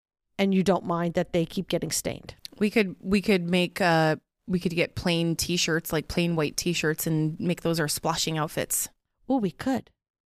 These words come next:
Speaker 2: Or plain pink t-shirts.
Speaker 1: Mm-hmm. And then as your ha-, and then put, like, handprints in interesting places
Speaker 2: Mm-hmm.
Speaker 1: to make stains and stuff.
Speaker 2: I like this idea. I think we're getting somewhere.
Speaker 1: All right.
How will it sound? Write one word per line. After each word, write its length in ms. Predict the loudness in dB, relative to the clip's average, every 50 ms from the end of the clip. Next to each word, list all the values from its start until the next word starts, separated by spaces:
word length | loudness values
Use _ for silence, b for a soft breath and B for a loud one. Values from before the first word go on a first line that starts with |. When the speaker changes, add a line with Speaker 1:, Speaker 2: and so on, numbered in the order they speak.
| _ _ _ _ _ _ _ _ _ _ _ _ -2
Speaker 2:
Or 80 | -2 0
plain 320 | 0 2 2 2 2 0
pink 240 | 0 0 0 0 -2
t-shirts. 560 | -2 -2 -2 -2 -2 -4 -4 -4 -4 -6 -6 _ _ _ _ _ -6
Speaker 1:
Mm-hmm. 200 | -4 -4 -4 -6 -8 -12 _ _ _ _ _ _ _ _ _ -4
And 100 | -2 0
then 140 | 2 2 2
as 100 | 2 2
your 80 | 0 0
ha-, 180 | 0 0 0 0
and 120 | 0 2 2
then 220 | 2 2 0 -2 _ _ _ _ _ _ _ 0
put, 160 | 0 0 0
like, 140 | -2 -2 2
handprints 480 | 2 2 2 2 0 -4 -4 -2 -4 -4
in 80 | -2
interesting 400 | 0 0 0 0 0 0 -2 -2
places 600 | 0 2 2 2 2 2 -2 -4 -6 -6 -10 -10 _ 0
Speaker 2:
Mm-hmm. 180 | 2 2 4 2 2
Speaker 1:
to 100 | 0 0
make 180 | -2 -2 -2 -4
stains 440 | -2 0 0 0 0 -2 -6 -12 _
and 80 | _ -14
stuff. 220 | -10 -10 -10 -10 _ _ _ _ _ -12 -4 0
Speaker 2:
I 60 | 0
like 220 | 2 2 2 0 2
this 180 | 0 2 2 2
idea. 280 | 2 2 4 4 2
I 40 | 2
think 180 | 2 0 0 0
we're 80 | 0
getting 240 | 2 2 2 0 2
somewhere. 380 | 2 2 4 4 4 2 0 -2 _ _ -6 -4
Speaker 1:
All 80 | -2
right. 180 | -2 -2 -2